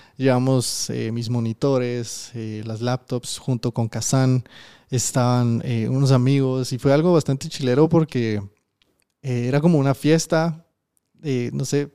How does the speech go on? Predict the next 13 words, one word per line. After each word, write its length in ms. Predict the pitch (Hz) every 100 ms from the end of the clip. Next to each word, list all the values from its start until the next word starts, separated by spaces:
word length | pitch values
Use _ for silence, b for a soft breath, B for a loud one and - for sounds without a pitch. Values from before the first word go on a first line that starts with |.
| _
unos 220 | 151 135
cuates 360 | - 135 147 - _ _
tomando, 600 | 127 123 139 139 143 139 B B B B
eh, 300 | 135 123 123
otros, 400 | 123 117 135 - - -
eh, 180 | 123 120
comiendo 420 | 139 139 135 131
algo 180 | 131 127
rico, 640 | 139 135 - 139 131 123
con 440 | - 127 117 117 113
una 180 | 135 127
buena 240 | 123 123 123
vista, 640 | 135 131 - 131 123